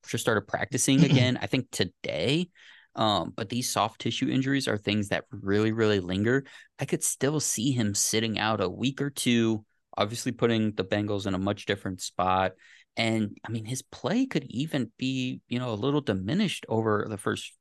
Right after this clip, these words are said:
Speaker 1: you know, handful of weeks or even first half of the season, because this isn't a, a broken bone or a, a twisted ankle that you rest, re-, uh, strengthen, and recover and get out there. This is something that takes, like, a lot of just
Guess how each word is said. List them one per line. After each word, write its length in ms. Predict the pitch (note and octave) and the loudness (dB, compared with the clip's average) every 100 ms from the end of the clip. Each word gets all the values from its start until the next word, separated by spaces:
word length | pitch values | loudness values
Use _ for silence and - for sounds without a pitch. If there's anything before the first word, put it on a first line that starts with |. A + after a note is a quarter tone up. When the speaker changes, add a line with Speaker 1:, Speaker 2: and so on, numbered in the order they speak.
| - | -6
Speaker 1:
you 160 | A2+ | -2
know, 140 | G2+ - | -2 -4
handful 520 | - B2 D#3 - B2+ | -4 -2 -2 -2 -2
of 40 | G#2+ | -2
weeks 240 | C#3+ - | -2 -2
or 60 | A#2 | -2
even 140 | A2+ | -2
first 220 | A2 A2+ | -4 -2
half 180 | G#2+ - | -4 -4
of 40 | |
the 60 | - | -8
season, 460 | - - E3+ A2+ G2+ | -6 -2 0 0 0
because 360 | G#2 G2 F2+ - - - - - - | 2 2 2 -6 -18 -20 -20 -10 -4
this 140 | D3 | 0
isn't 320 | G3 F3+ - - _ _ _ - | 2 0 -2 -8 _ _ _ 0
a, 40 | |
a 220 | G#2+ - A2+ | 0 0 -2
broken 480 | C3 A#2 A#2 A2+ | 0 0 0 -2
bone 540 | G2 G2+ G#2+ G2+ F#2+ F#2 | 2 4 4 4 2 -2
or 300 | G#2+ F#2+ F#2 | 0 2 2
a, 80 | F#2 | 2
a 440 | F#2 F#2 F#2 F2 - | 2 2 2 0 -6
twisted 480 | - A#2 - G2 - | -4 -2 0 -2 0
ankle 420 | G2+ G2+ - F#2+ | -2 -2 -2 -2
that 180 | F2+ - | -2 -2
you 340 | G2+ F#2+ - _ | -2 -4 -8 _
rest, 720 | F#2+ A2 G#2 F#2+ F2+ - - - - | -14 -2 2 2 2 -4 -10 -14 -8
re-, 420 | G2+ G#2 G2+ F#2+ G#2+ - - | -6 -2 -2 -2 -6 -8 -2
uh, 260 | F#2+ F2+ | 0 0
strengthen, 800 | F2 - - G2+ F#2+ - F#2 F#2 | -4 -4 -2 0 -2 -4 -2 -2
and 180 | F#2 G2 | -2 -4
recover 420 | G2+ - F#2 F#2 | -4 0 0 0
and 120 | F2+ | -4
get 180 | F#2 - | -4 -2
out 200 | C3 C3 | -2 -2
there. 260 | - - - - - - _ _ | -6 -6 -10 -16 -20 -20 _ _
This 80 | D3 | -6
is 60 | - | -4
something 300 | - D#4 A#3 | -2 0 0
that 100 | - | 0
takes, 260 | C#3 C3+ A2+ | -2 -2 -2
like, 140 | F#2+ | 0
a 80 | F2 | -2
lot 480 | E2+ F#2 F#2 G2+ B2 | -2 2 4 4 2
of 140 | G2+ | 0
just 200 | F#2 | -6